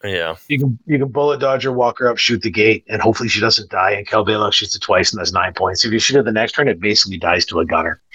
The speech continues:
Speaker 1: Holy shit! How? Why? Why is Kel Balok three points? <laughs> Real quick.
Speaker 2: Uh, because they balanced him poorly. I actually still think he's a five-point solo. Uh,
Speaker 1: He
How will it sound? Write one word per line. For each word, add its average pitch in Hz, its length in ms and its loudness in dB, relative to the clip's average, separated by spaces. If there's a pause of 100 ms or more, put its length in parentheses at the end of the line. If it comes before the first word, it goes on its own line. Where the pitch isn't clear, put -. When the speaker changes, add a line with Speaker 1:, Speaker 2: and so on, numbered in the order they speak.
(420)
Speaker 1:
Holy 101 540 -4
shit! - 260 -6 (240)
How? 220 240 -2
Why? 240 420 -6 (100)
Why 220 260 -4
is 127 280 -6
Kel - 240 -4
Balok 90 340 -4
three 92 200 -8
points? 95 400 -6 (920)
<laughs> - 120 -18
Real 139 240 -4
quick. 160 140 -2
Speaker 2:
Uh, 170 200 2 (800)
because 170 360 -2
they 180 100 0
balanced 156 440 0
him 180 180 -2
poorly. 196 360 0
I 143 140 2
actually 143 300 0
still 151 260 0
think 143 120 0
he's 135 140 0
a 131 60 -4
five-point 139 440 0
solo. 135 340 0 (340)
Uh, 147 180 2
Speaker 1:
He 117 60 -2